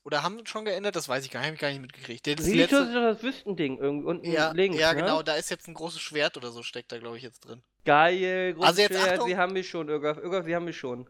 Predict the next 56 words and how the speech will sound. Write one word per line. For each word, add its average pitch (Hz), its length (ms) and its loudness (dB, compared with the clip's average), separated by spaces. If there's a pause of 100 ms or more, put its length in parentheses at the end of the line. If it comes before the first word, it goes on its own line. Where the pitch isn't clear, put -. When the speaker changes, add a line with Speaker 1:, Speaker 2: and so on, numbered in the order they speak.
(120)
Speaker 1:
Achtung, 190 340 -4
Spoiler 220 680 -2
irgendwie 220 340 -10
Speaker 2:
Das 226 100 8
ist 226 80 0
doch 269 60 4
Speaker 1:
jetzt. 240 100 2
Speaker 2:
Ankirai, 247 480 0
oder 151 160 -2
nicht? 135 240 -12 (180)
Speaker 1:
Ja, 151 180 0
ja, 180 300 0
wa-, 151 220 -6
warte 151 220 -4
jetzt, 120 180 -10
pass 135 120 -16
auf. 123 260 -14
Achtung, 180 260 -4
Spoiler 202 380 0
jetzt, 208 220 0
alle 175 160 0
Leute, 185 300 -2
die 170 100 -12
nicht 170 180 -10
wissen 196 220 -10
wollen, 185 220 -4
was 180 140 -6
in 160 80 -10
Legion 180 300 -12
passiert, 185 520 -2
irgendwie, 185 420 -6
hören 165 200 -2
jetzt - 160 -6
bitte 160 260 -4
nicht 160 220 -10
zu. 190 60 -2
Speaker 2:
Alles 226 200 2
klar, 196 240 0
ich 190 80 -6
hör 185 160 -4
weg. 170 260 -6 (680)
Speaker 1:
Okay, 151 280 2
gut, 143 220 -4
ja, 127 100 2
dann 131 140 0
kann 151 160 0
ich's - 100 -8
dir 160 60 -6
natürlich 160 240 -2
nicht 160 100 2
erzählen, 160 380 2
Speaker 2:
<laughs> - 20 -2
Ach - 120 4
Speaker 1:
aber 202 120 0
Speaker 2:
so, 208 220 2
stimmt. 196 280 2